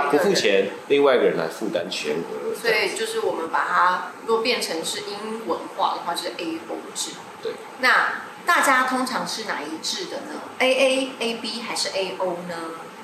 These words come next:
Speaker 1: 大家酒都倒好了吗？
Speaker 2: 我们要开始进行我们今天的主题，就是那些年他帮我付的账，以及我帮他付的账，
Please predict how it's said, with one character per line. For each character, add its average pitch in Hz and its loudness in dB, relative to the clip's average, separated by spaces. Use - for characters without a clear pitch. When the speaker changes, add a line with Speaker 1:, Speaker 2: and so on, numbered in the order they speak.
Speaker 1:
大 139 6
家 - 2
酒 110 4
都 123 2
倒 151 6
好 107 4
了 98 4
吗？ 127 4
Speaker 2:
我 185 0
们 185 -2
要 214 4
开 226 2
始 202 -4
进 240 -2
行 175 0
我 160 -2
们 160 -4
今 196 -4
天 190 -2
的 - -6
主 165 -10
题， - -12
就 175 -8
是 - -4
那 269 2
些 233 2
年 170 -2
他 240 0
帮 226 2
我 180 0
付 - -4
的 - -6
账， - 0
以 220 -8
及 226 -2
我 220 4
帮 185 2
他 185 0
付 127 -6
的 - -8
账， - 0